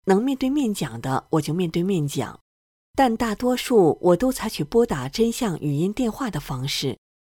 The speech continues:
丽是英语专业的学生，丽很小的时候，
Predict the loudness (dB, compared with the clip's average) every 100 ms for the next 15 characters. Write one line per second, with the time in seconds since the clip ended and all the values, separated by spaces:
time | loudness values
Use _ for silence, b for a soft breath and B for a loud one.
0 | _ _ _ _ _ _ 0 2 2 2
1 | 0 2 2 2 0 -2 -2 -2 -4 -6
2 | -6 -4 -2 -4 -4 _ _ _ _ _
3 | 0 0 2 0 -2 -2 -2 -4 -2 -2
4 | -2 -2 -2